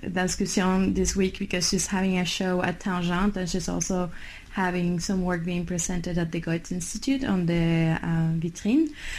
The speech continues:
So, um, yeah, I, I wanted to introduce this artist to, to our, our audience.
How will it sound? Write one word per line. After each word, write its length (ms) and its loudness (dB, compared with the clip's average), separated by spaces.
So, 760 4
um, 960 4
yeah, 400 4
I, 60 2
I 40 2
wanted 320 4
to 200 2
introduce 500 2
this 180 0
artist 520 0
to, 480 0
to 480 -2
our, 640 -2
our 340 2
audience. 580 0